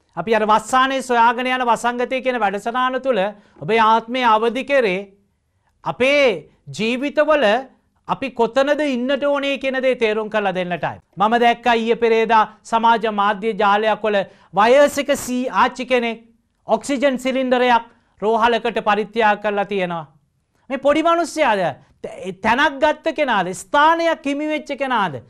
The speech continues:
එක දාගත්ත කෙනාද අද සමාජයේ ක්‍රියාකාරී වෙන්නේ? අද ගමින් ගමට යන්නේ, ගෙයින් ගෙට ගිහිලා වසංගතයේ හැදිච්ච ගෙවල් හොයාගෙන ගිහිල්ලා හැකි පමණින් ආහාර පාර්සලයක් දීලා, බෙහෙත් පාර්සලයක් දීලා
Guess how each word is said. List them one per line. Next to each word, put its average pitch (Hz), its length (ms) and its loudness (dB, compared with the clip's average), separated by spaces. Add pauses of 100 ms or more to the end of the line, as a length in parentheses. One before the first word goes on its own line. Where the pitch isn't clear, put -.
(160)
එක 226 220 -2
දාගත්ත 262 680 2
කෙනාද 233 400 0 (400)
අද 190 200 -2
සමාජයේ 208 580 0
ක්‍රියාකාරී 190 600 0
වෙන්නේ? 180 280 -8 (120)
අද 214 220 -2
ගමින් 277 400 2
ගමට 277 400 0
යන්නේ, 269 380 -2 (360)
ගෙයින් 285 360 0
ගෙට 285 240 0
ගිහිලා 269 340 0
වසංගතයේ 269 640 0
හැදිච්ච 254 360 -2
ගෙවල් 247 300 0
හොයාගෙන 240 500 0
ගිහිල්ලා 240 460 -2 (240)
හැකි 240 300 0
පමණින් 277 500 0
ආහාර 254 500 2
පාර්සලයක් 247 720 2
දීලා, 247 440 0 (180)
බෙහෙත් 254 400 4
පාර්සලයක් 247 720 2
දීලා 233 360 0